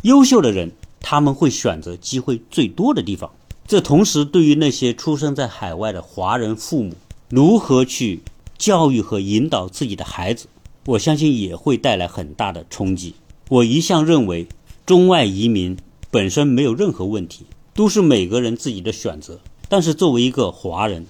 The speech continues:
身在海外，一定要跟自己的文化母国建立深厚的联系。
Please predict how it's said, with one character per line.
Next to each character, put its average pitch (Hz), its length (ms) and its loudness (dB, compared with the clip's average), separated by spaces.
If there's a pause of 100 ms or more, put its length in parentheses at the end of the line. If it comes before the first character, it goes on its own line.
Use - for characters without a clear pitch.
(200)
身 165 340 4
在 165 160 0
海 95 220 -8
外， 92 260 -8
一 113 200 -2
定 156 180 0
要 127 160 -2
跟 113 240 -8
自 135 220 -6
己 92 200 -10
的 82 220 -12 (600)
文 117 220 2
化 135 240 -2
母 90 360 -6
国 87 280 -10 (600)
建 139 260 2
立 92 140 -6
深 135 320 0
厚 131 160 -4
的 90 100 -6
联 85 240 -10
系。 90 220 -12